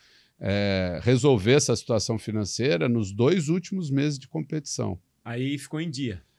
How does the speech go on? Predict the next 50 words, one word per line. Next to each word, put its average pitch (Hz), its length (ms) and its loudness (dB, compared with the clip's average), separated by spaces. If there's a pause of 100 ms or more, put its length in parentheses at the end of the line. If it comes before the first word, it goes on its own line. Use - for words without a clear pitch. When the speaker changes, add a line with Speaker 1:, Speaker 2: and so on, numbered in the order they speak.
Speaker 1:
Aí 92 160 2
ficou 127 240 2
em 139 80 8
dia, 139 380 8
terminou 151 640 10
o 156 80 10
ano 143 180 8
em 123 120 6
dia 123 240 2
justamente 151 720 0
porque 175 260 -4
o 202 80 2
clube 151 300 -2
deu 139 160 2
uma 143 160 2
resposta, 165 600 0
veio 135 440 6
também 127 300 2
uma 123 180 2
resposta 113 500 -2
de 104 100 -10
fora, 139 540 -4
né? 123 200 -2 (200)
Speaker 2:
O 143 60 -16
torcedor 147 560 2
foi 139 200 -2
pro 151 140 -4
campo. 165 400 2
Speaker 1:
O 113 240 0
re-, 104 40 0
o 92 40 -4
torcedor, 107 520 -2
é, 131 140 4
é, 117 480 0
e 135 200 6
é 190 60 8
o 233 60 6
que - 100 4
eu 220 60 4
costumo, 208 360 2
essa 170 400 8
é 233 120 2
a 220 80 6
fórmula 180 720 4
de 139 160 -2
funcionamento 135 880 0
do 131 100 -12
Santa 139 360 -2
Cruz, 92 380 -2
né? 92 160 -4